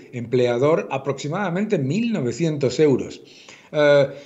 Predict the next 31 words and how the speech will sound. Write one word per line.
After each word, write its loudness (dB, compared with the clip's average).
eh, -2
tampoco -2
hace 0
nada -4
con -2
respecto -2
a -2
la -2
mochila -2
austriaca, 0
ni -6
con 0
respecto -2
a 0
las, -4
eh, -4
trabas 0
burocráticas -2
que -12
se -10
tiene -4
para -4
com-, -8
para -2
contratar 2
y -10
para -2
llevar -2
a -4
cabo, -2
eh, 0